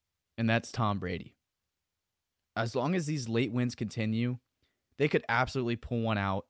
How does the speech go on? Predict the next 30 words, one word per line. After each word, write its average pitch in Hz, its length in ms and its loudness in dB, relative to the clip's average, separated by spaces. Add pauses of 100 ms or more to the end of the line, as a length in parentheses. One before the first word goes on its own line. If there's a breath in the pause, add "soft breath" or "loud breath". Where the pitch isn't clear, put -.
that 117 120 0
they 110 100 -2
don't 107 220 0
deserve 107 260 -2
to 110 60 -2
win, 117 320 -2 (100)
like 110 140 -2
they've 110 120 0
been 107 120 0
doing 110 240 2
all 110 120 0
season 117 300 -2
long, 135 240 0
and 107 120 -2
they 107 100 2
could 110 160 -4
do 113 140 2
it 123 120 0
in 110 120 0
the 113 80 0
playoffs. - 600 -4 (840)
But 120 120 2
I 120 40 6
think 143 180 -4
that 143 160 2
ends 127 220 0
here. 135 360 2 (560)
We're 123 80 2
going 139 280 4
Panthers 143 600 2